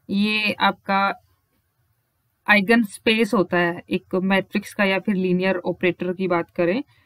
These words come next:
तो जो आपका आइगन स्पेस होता है वही आपका ज्योमेट्रिक मल्टीप्लिसिटी होता है, ठीक है। तो पहले हम देखते हैं कि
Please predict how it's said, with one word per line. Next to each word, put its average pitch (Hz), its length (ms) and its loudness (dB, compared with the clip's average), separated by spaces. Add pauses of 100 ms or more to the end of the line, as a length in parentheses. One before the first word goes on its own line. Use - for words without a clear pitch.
(360)
तो 196 100 2
जो 202 100 0
आपका 196 340 -2
आइगन 196 320 2
स्पेस 220 300 -4
होता 220 180 -2
है 220 60 -2
वही 214 240 0
आपका 208 300 -2
ज्योमेट्रिक 180 480 -2
मल्टीप्लिसिटी 175 720 -2
होता 185 240 -2
है, 226 180 -2 (1120)
ठीक 196 200 -8
है। 254 120 -4 (540)
तो 175 280 -2 (440)
पहले 180 160 0
हम 190 140 -2
देखते 185 260 -4
हैं 190 80 -2
कि - 80 -8